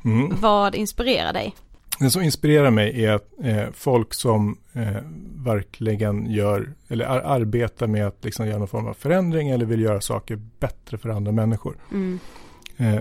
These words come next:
Speaker 1: den typen av personlighet inspirerar mig. Och sen så behöver man inte uträtta så här stordåd, utan det är verkligen så här bara att man,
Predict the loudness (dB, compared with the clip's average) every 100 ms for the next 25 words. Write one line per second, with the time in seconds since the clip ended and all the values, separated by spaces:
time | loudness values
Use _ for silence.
0 | -4 -16 -2 0 2 0 -2 -4 -4 -4
1 | 0 4 6 4 2 -4 -6 -8 -8 -8
2 | -10 -14 -8 -6 -2 -4 -2 0 2 2
3 | 0 -6 -6 -10 -8 -6 -6 -6 -4 -2
4 | -2 -4 -2 0 2 0 -2 -10 -16 -14
5 | -8 -2 0 2 2 0 -2 -2 -2 -4
6 | -6 -4 -6 -6